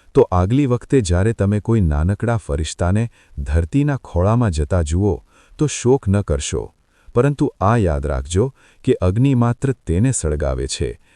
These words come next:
જેમાં અહંકારનું બળતણ હોય છે. માસુમિયત, માસુમિયત તો આગથી પણ વધુ પાવન હોય છે,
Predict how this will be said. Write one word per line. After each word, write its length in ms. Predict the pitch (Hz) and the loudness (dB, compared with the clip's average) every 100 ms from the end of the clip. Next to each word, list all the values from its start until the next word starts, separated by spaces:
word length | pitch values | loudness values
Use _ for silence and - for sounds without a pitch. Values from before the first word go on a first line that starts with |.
| _ | _
જેમાં 320 | 95 117 127 127 | -2 2 2 0
અહંકારનું 840 | 80 73 71 - 87 104 98 76 | -4 -2 -4 -2 0 2 0 0
બળતણ 360 | 71 65 92 120 | -2 -4 -4 -4
હોય 220 | 76 62 | -4 -8
છે. 340 | - 65 - _ _ _ _ _ - | -8 -8 -10 _ _ _ _ _ -4
માસુમિયત, 640 | 73 71 - 85 80 101 - _ _ _ | -2 0 -2 0 2 2 -2 _ _ _
માસુમિયત 580 | 85 98 104 135 139 147 | 0 2 2 0 0 -2
તો 220 | - 139 - | 0 0 0
આગથી 440 | 82 101 117 - 127 | 0 2 0 -2 -2
પણ 200 | 131 92 | 0 0
વધુ 300 | 69 71 120 | 0 0 -2
પાવન 440 | - 73 87 104 | -2 -2 0 0
હોય 220 | 69 67 | 0 -4
છે, 340 | 67 - - | -4 -6 -8